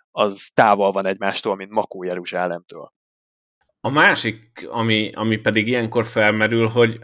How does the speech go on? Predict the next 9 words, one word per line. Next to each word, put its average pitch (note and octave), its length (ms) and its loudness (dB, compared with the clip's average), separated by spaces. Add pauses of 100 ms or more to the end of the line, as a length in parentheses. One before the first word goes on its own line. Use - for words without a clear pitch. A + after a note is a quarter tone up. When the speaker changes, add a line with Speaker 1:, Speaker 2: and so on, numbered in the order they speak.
Speaker 2:
hát, A#2 340 2
hogyha B2 760 2
két D3 320 2
Joe B2 160 0
Gibbs-es A#2 460 -2
autónál A#2+ 540 2
ez A#2 240 0
volt, A#2+ 280 0
akkor A#2 600 -2